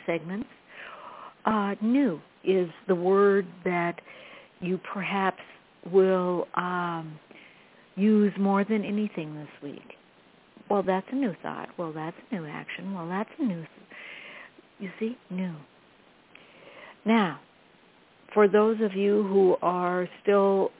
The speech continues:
somewhat, uh, leery of change, uh, get over it, because your world from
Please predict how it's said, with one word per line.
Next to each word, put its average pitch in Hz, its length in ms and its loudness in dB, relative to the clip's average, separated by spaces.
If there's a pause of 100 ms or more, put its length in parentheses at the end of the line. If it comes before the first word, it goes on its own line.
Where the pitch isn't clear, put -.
(580)
somewhat, 202 500 2 (180)
uh, 175 240 0
leery 196 500 4
of 170 100 -8 (160)
change, 190 360 -4 (1500)
uh, 202 520 4 (580)
get 226 140 10
over 240 300 6
it, - 100 -2 (840)
because 208 540 0 (580)
your 214 220 6
world 202 580 4 (760)
from 196 300 4